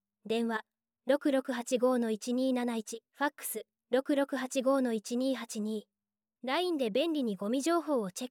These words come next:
ク。大阪市ライン公式アカウントでは、ゴミに関することも簡単に調べることができます。ぜひ、お友達登録アンド受信設定してください。写真一枚、ラインの設定画面。問い合わせ、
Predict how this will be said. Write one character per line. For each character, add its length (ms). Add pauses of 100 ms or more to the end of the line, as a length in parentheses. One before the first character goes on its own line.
ク。 180 (460)
大 140
阪 280
市 120
ラ 120
イ 80
ン 80
公 200
式 220
ア 80
カ 140
ウ 60
ン 60
ト 100
で 120
は、 200 (580)
ゴ 140
ミ 100
に 140
関 180
す 140
る 80
こ 100
と 120
も 120
簡 240
単 180
に 120
調 220
べ 100
る 100
こ 80
と 120
が 120
で 80
き 140
ま 100
す。 160 (420)
ぜ 120
ひ、 220 (520)
お 100
友 220
達 240
登 180
録 240
ア 60
ン 80
ド 80
受 140
信 200
設 220
定 160
し 60
て 100
く 80
だ 100
さ 160
い。 80 (520)
写 160
真 300
一 220
枚、 240 (300)
ラ 140
イ 100
ン 60
の 100
設 240
定 200
画 120
面。 180 (440)
問 180
い 60
合 80
わ 80
せ、 220